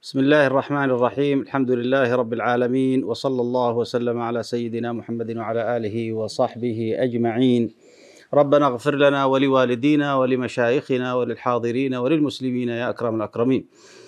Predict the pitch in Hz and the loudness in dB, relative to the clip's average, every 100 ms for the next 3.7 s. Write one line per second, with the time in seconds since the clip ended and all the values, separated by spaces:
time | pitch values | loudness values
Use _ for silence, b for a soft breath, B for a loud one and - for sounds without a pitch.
0 | B B B B B B _ - 135 139 | B B B B B B _ 0 4 6
1 | 139 139 135 135 127 127 123 120 123 127 | 4 4 2 2 0 0 0 0 -2 -2
2 | 123 123 120 113 123 117 113 107 113 117 | -2 0 0 0 -4 -4 -6 -4 -4 -4
3 | 113 127 110 113 120 123 - | -4 -4 -2 0 2 0 -2